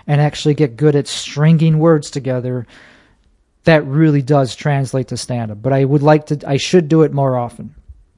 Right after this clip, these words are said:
to actually get to my best, best level.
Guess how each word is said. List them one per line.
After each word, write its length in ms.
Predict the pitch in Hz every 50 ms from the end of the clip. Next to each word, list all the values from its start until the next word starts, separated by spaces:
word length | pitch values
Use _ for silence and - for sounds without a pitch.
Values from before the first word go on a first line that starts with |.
| _ _ _ _ _ _ _ - - - _ _ - - _ _
to 120 | - - 151
actually 340 | 147 147 - - - 156 139
get 200 | 120 156 147 -
to 80 | 151
my 140 | 139 135 127 123 120 117 107 _ _
best, 380 | - 165 156 139 - - - - _ _ _ - 120 - _
best 420 | - 196 202 170 135 - - - -
level. 540 | 147 151 147 147 139 127 131 127 120 117